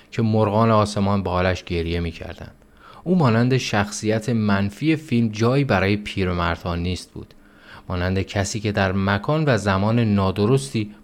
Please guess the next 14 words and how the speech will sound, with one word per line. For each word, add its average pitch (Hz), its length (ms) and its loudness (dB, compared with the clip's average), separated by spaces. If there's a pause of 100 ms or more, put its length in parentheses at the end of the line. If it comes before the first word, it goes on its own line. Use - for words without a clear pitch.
با 92 80 0
او 107 140 0
دیدار 95 460 0
می‌کنید. 90 420 -8 (560)
اگر 95 340 -2
حتی 107 300 -2
ناخواسته 104 720 2
سر 104 280 0
به 104 100 -2
سرش 151 400 0
بگذارید، 92 560 -4
دنبالتان 101 680 0
راه 87 220 -2
می‌افتد. 82 480 -10